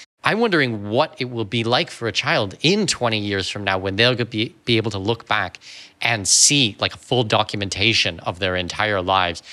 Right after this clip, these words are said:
what they looked like, who they spent time with, you know, how they reacted, their behavior, where they lived, all of these types of things. I mean, that's just so wild to think about 'cause we've never had that before in human history.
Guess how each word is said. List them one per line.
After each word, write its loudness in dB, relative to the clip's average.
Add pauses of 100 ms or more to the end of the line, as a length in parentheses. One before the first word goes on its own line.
(160)
what -6
they 4
looked 0
like, 2
who 0
they 2
spent -4
time -2
with, -2 (300)
you -6
know, 0
how 0
they 2
reacted, 0
their 2
behavior, 0 (240)
where 4
they 2
lived, 0 (460)
all 4
of -2
these 2
types -2
of -4
things. -2 (600)
I -8
mean, -4
that's -6
just 0
so 4
wild 2
to -10
think -4
about 0
'cause -6
we've -2
never 0
had 0
that -2
before 0
in -4
human -6
history. -8